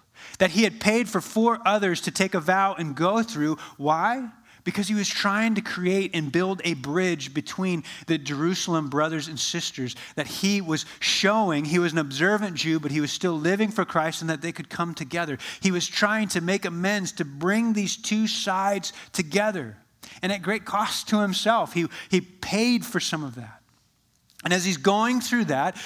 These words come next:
someone calls him out and says, "You've brought a Gentile into the temple. You don't even proclaim to follow the law. You teach against the law." And the crowd got around him so much so that they began beating him before the tribune could even arrive.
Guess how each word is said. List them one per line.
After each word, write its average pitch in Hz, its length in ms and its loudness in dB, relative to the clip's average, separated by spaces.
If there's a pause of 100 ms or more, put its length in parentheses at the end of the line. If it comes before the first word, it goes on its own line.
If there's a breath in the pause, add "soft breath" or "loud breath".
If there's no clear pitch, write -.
(140 loud breath)
someone 214 360 4
calls 220 520 2
him 226 100 4
out 175 220 2
and 170 100 -6
says, 160 240 -2
"You've 233 320 2
brought 220 260 4
a 202 80 -2
Gentile 214 580 0
into 208 280 -4
the 180 80 -6
temple. 214 480 0
You 202 140 -2
don't 214 160 2
even 165 160 0 (320 loud breath)
proclaim 208 500 4
to 214 80 4
follow 226 340 4
the 208 60 0
law. 214 300 4
You 190 280 -2 (120)
teach 226 300 4
against 202 440 0
the 214 80 0
law." 196 360 4
And 160 180 -4
the 160 60 -2
crowd 202 440 2
got 185 160 4
around 196 400 2
him 175 180 0
so 220 320 2
much 214 280 2
so 202 260 2
that 190 140 -2
they 170 80 -2
began 160 320 0
beating 196 420 0
him 202 180 2
before 175 240 -4
the 143 60 -8
tribune 165 480 -4
could 156 140 -2
even 139 160 -4
arrive. 202 580 0